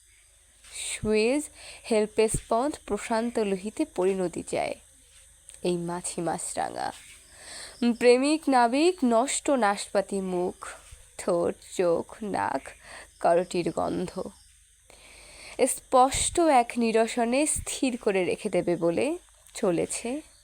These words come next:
চলেছে। শিশির কুয়াশা, বৃষ্টি ঝড়ের বিম্বল আলোড়ন, সমুদ্রের শত মৃত্যুশীল ফাঁকি। ডানে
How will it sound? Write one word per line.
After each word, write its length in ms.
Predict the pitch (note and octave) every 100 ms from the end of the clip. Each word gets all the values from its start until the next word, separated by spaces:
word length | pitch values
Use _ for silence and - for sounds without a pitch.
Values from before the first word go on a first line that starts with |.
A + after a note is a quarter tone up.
| _ -
চলেছে। 520 | - - F#3+ - - A3 - _ _ _ _ _ _ - - - - -
শিশির 480 | - - A#3+ - A#3+
কুয়াশা, 580 | A3 A3+ G#3+ G#3+ - C4+ E4+ G4+
বৃষ্টি 420 | C4+ A3 - - A#3
ঝড়ের 360 | G#3 A3 G#3+ G#3
বিম্বল 580 | F3+ G3+ G3 G3+ G3+ G3 -
আলোড়ন, 580 | F#3 F#3+ F3+ G#2 D#2+ - - _ _ _ _ _ _ _ _
সমুদ্রের 720 | - A3+ F#3 F#3 - - G3 G3 -
শত 280 | - G3+ G3
মৃত্যুশীল 760 | C#4 B3 G#3+ _ - G#3+ - F3
ফাঁকি। 440 | - - - - - B3 _ _ _ _ _ - - - - - - - A3+
ডানে 440 | G#3 G#3+ G#3+ A#3